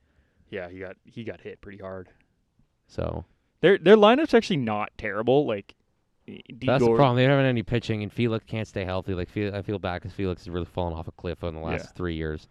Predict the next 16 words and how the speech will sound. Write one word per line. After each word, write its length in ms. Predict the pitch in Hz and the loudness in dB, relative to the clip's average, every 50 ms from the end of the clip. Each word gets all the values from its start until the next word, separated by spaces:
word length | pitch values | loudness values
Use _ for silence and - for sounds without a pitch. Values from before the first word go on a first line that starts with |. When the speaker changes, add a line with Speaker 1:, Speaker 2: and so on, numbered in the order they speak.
| _ _ _ _ | _ _ _ _
Speaker 1:
But, 80 | - 120 | 2 2
like, 140 | 120 120 | 2 2
if, 160 | - 120 - - _ | 0 -8 -8 -4 _
if 100 | 139 117 | -2 0
you 80 | 135 135 | 4 6
look 120 | 139 151 | 6 6
at 60 | 175 | 6
their 100 | 175 160 | 6 4
lineup, 300 | 127 113 110 113 107 98 | 4 4 2 0 0 -4
you 60 | 101 98 | -6 -8
got 120 | 95 92 | -8 -8
D 120 | 92 110 113 | -10 -12 -2
Gordon, 540 | 110 117 113 113 110 104 110 107 107 107 107 | 2 4 4 4 4 2 -2 -4 -4 -4 -4
uh, 340 | 104 101 101 101 98 98 95 | -4 -2 -2 -4 -4 -6 -6
Jean 220 | 92 92 104 107 104 | -8 -6 -6 -6 -6
Segura, 580 | - - 101 107 101 101 101 98 98 95 95 | -6 -4 -4 -2 -2 0 -2 -2 -4 -4 -8